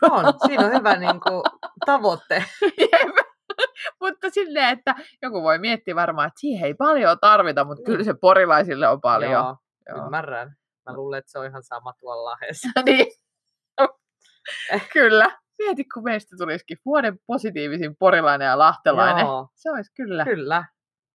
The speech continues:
Speaker 2: Voidaan tituleerata itse
Speaker 1: Kyllä,
Speaker 2: itsemme.
Speaker 1: voidaan ihan
Speaker 2: <laughs>
Speaker 1: oman,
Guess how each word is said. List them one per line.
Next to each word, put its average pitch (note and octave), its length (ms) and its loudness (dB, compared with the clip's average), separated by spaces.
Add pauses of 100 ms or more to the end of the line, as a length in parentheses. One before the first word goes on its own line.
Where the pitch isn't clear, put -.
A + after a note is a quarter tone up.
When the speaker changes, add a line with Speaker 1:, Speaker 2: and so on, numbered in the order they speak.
(140)
Speaker 2:
Voidaan A#3 360 -4 (380)
tituleerata D3 680 -2
itse C#3 360 -6
Speaker 1:
Kyllä, F3 240 0
Speaker 2:
itsemme. D3 260 0
Speaker 1:
voidaan D#3+ 520 0
ihan D3 260 -6 (340)
Speaker 2:
<laughs> - 280 -6
Speaker 1:
oman, F3 300 2